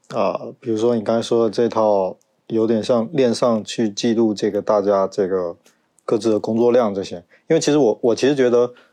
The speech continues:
传统的这个社区其实是有组织生产能力的，只是那个比较弱。比如说像 GitHub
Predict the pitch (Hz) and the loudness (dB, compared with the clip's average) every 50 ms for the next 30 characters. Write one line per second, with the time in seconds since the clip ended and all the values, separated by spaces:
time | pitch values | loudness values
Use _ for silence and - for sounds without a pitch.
0 | _ _ - - 107 107 131 131 127 110 101 95 98 95 92 90 87 90 - - | _ _ -8 -4 -2 0 0 2 2 2 2 0 -2 -2 -2 -2 -4 -6 -6 -4
1 | - 110 104 101 - - 120 107 117 110 - 113 120 123 - - 143 123 101 95 | -2 -2 -2 -2 0 0 0 0 0 0 2 2 0 0 0 0 2 2 2 2
2 | 101 - 98 90 - 117 113 - 131 127 120 95 87 82 85 90 104 107 101 90 | 0 -2 -4 -4 -2 -2 0 0 0 0 0 0 -2 -2 -4 -2 -2 -2 -4 -4
3 | - _ - - 98 95 123 127 123 117 113 _ _ _ _ _ _ _ _ _ | -8 _ -10 -8 -4 0 2 2 2 0 -2 _ _ _ _ _ _ _ _ _
4 | _ - 151 147 120 107 104 101 117 131 135 110 101 95 107 107 - 127 117 104 | _ -2 0 0 2 2 2 4 4 4 2 2 2 2 0 0 0 0 0 0
5 | 131 120 113 - 123 113 139 120 104 90 - | 0 0 0 0 0 0 0 0 0 0 -2